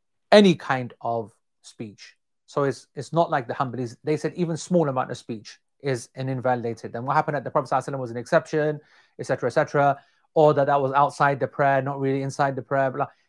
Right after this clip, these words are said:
Yani, they try to explain it away. No speaking at any moment, at any time can be acceptable. Wallahu ta'ala a'lam.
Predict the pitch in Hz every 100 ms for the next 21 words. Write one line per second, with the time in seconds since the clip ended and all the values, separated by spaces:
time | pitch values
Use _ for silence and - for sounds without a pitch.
0 | _ 170 175 165 160 - 151 143 123 143
1 | 131 120 117 101 - 123 165 196 185 -
2 | 143 123 113 - 135 - 190 160 127 117
3 | 117 127 143 135 - 120 110 117 117 113
4 | 120 - _ _ _ 127 - 127 - 98
5 | 95 _ _ _ _ _ _ 131 120 110
6 | 104 107 131 147 - 107 - 117 113 120
7 | 147 175 - _ _ _ _ _ 233 156
8 | 123 98